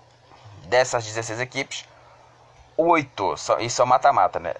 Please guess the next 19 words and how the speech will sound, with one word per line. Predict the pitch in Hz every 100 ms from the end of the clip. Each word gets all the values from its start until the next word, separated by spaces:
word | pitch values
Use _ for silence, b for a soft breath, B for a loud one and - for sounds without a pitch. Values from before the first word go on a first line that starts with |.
| _
Dessas | - 113 110
dezesseis | 120 117 110
equipes, | 151 151 165 139
oito | 139 143
passam | - 143 160 - 254 - _ _ b b b b b _
e | 139 147
se | -
enfrentam, | 220 147 147 156 139
né? | 135 147
E | 127
aí | 123
as | 107 139 - - _
quatro, | 135 139 147 - 151 151 - _ _ _ _ _ _ _
os | - -
quatro | - 139 135
classificados | 123 120 - - 117 123 143 - - -
entram | 120 123 - 123
na | 120
fase | - 92 104 95